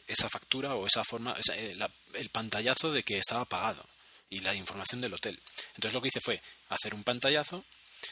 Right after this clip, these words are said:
No, perdón, eh, desde Safari le dije mandar a imprimir y mandar a imprimir a Dropbox. Entonces me creó un P D F que se guardó en Dropbox y ya, eh, todo solucionado,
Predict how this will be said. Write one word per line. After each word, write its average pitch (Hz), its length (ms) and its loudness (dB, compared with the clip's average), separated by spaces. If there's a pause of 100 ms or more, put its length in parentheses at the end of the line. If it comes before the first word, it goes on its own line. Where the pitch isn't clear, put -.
(260)
No, 139 220 -2 (480)
perdón, 113 320 -4 (200)
eh, 98 180 -8
desde 98 280 2
Safari 143 420 2
le 101 140 -8
dije 104 280 -4 (120)
mandar 101 360 -4
a - 20 -2
imprimir 123 380 -8 (220)
y 113 100 -8
mandar 107 220 -4
a 110 40 -4
imprimir 120 420 -4
a 123 220 -4 (220)
Dropbox. - 520 -8
Entonces 104 280 -6
me 104 160 -8
creó 98 220 -4
un 113 140 -8
P 131 120 0
D 131 160 2
F 156 240 -2
que - 80 -6
se 101 100 0
guardó 92 280 -8
en 98 100 -10
Dropbox 131 500 -6
y 113 200 -6
ya, 202 280 -8
eh, 85 240 -8
todo - 380 -8
solucionado, - 480 -10